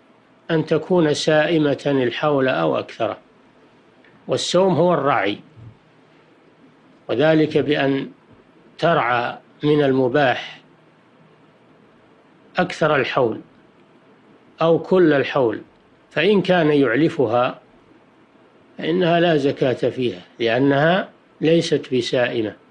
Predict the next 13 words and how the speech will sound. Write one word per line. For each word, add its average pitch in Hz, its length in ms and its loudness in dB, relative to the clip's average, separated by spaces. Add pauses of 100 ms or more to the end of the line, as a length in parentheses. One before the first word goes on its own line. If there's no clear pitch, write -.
(580)
إذا 127 180 -2
كان 147 320 0
يعلفها 123 920 0 (2750)
أكثر 135 400 -2
الحول 135 560 0
أو 131 140 0
نصف 139 320 -2
الحول، 131 520 0 (2000)
إذا 147 160 0
كان 143 460 0 (560)
يعلفها 143 840 0
أكثر 147 380 0
الحول 147 420 0